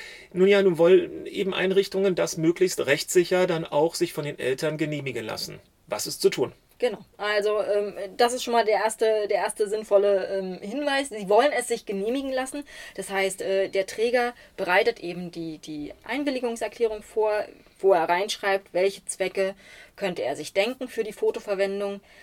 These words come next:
Speaker 2: Das heißt nicht, dass er dann diese Fotos machen muss, aber er kann sie machen. Er hat die Erlaubnis dazu.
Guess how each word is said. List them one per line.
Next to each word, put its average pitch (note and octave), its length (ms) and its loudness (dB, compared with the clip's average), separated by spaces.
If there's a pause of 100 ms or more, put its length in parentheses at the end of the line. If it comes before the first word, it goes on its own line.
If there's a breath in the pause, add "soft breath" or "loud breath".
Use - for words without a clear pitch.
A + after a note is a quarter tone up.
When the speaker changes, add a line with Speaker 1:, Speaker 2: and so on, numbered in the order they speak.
(220 loud breath)
Speaker 2:
Das E3 140 -10
heißt F3 240 -10
nicht, G3+ 220 -4
dass E3 100 -8
er D#3+ 80 -8
dann D3 280 -14
diese F3+ 260 -6
Fotos D#3+ 300 -10
machen F3 260 -4
muss, B3 280 -2 (240)
aber F#3+ 280 0
er F3 160 0
kann A#3 400 -2
sie F#3+ 80 -6
machen. E3 260 -8
Er E3 140 -8
hat F3+ 180 -4
die E3+ 80 -2
Erlaubnis E3+ 440 0
dazu. D3+ 260 -12